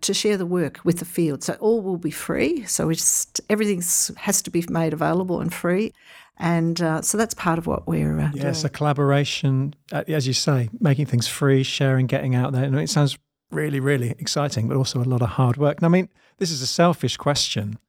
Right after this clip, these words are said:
Speaker 2: I mean, this is a huge proposal to put together, and you've been successful. So, I mean, what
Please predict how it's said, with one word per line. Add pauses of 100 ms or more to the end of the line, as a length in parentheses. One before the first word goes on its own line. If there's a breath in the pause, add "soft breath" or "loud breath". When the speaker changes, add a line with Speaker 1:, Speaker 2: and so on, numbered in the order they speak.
Speaker 2:
I
mean,
this
is
a
huge
proposal
to
put
together, (240)
and
you've
been
successful.
So,
I
mean,
what